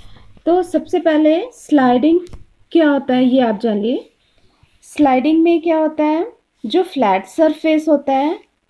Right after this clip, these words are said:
ठीक है, तो इसका एक side flat, both the side flat surface होता है। अगर आप इसे आप slide करेंगे, यहाँ से अगर आप इसको ऊपर से आप नीचे की ओर, तो वो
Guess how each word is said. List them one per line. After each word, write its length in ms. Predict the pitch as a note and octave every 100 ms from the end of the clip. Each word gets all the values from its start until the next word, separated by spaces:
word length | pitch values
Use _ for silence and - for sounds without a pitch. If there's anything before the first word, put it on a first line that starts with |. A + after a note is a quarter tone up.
| _ _ _ _ _ _ _ _ -
ठीक 200 | B3+ C#4+
है, 160 | F4 - _ _ _
तो 60 | C#4
इसका 360 | C#4 D4+ - F4
एक 180 | D#4+
side 300 | - D#4+ D#4+
flat, 440 | - D4 A#3+ B3 D4 -
both 240 | A3+ C#4+ C4
the 80 | D4+
side 360 | D4 A#3 B3 - _ _
flat 280 | - B3 A3+
surface 500 | A3+ D4+ C4 C#4 C4
होता 260 | C4 A#3+ A3+
है। 80 | A3+
अगर 140 | C4
आप 240 | D4 C4+ - _
इसे 260 | D4 - D4
आप 280 | C4+ B3+ B3+
slide 600 | - - - A3 G3 G#3
करेंगे, 480 | - C4 A3 G#3+ A3
यहाँ 360 | B3 G#3+ G#3 A#3
से 180 | B3+ A#3
अगर 220 | G#3+ A3+
आप 160 | G#3 G#3
इसको 640 | G#3 _ G3+ G#3+ E4+ A4+ - - _ _ -
ऊपर 320 | B3 A#3+ D4+
से 160 | D#4 D4
आप 140 | C4+
नीचे 320 | C4 A#3+ C4
की 160 | B3+ C4
ओर, 120 | D4
तो 180 | D4+ D#4
वो 220 | C4 D#4